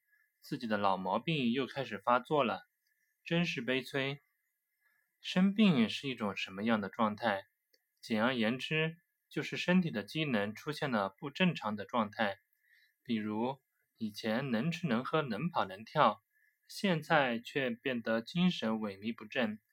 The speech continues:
仿佛马上就要倒下来的样子。生病最影响的就是集中力，比如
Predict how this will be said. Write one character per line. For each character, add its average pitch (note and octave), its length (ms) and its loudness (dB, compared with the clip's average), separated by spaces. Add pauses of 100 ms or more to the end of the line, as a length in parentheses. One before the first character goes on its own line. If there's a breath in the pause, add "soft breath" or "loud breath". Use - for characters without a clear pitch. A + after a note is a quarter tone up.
(440 soft breath)
仿 G#2+ 180 4
佛 D#3 120 -6
马 A#2 240 6
上 A#2 380 2
就 C#3+ 140 -6
要 B2 220 4
倒 G2+ 260 -2
下 - 160 -4
来 A2 140 -2
的 A2 140 -6
样 B2 240 4
子。 G2+ 300 -10 (880)
生 F#3+ 280 4
病 F#3 220 4
最 D3+ 220 4
影 C3 140 2
响 C3 180 0
的 A2 140 2
就 C3 180 -2
是 - 140 -8
集 A2+ 220 -8
中 E3+ 220 4
力， A#2+ 280 0 (560)
比 A2+ 100 -6
如 A2 380 -2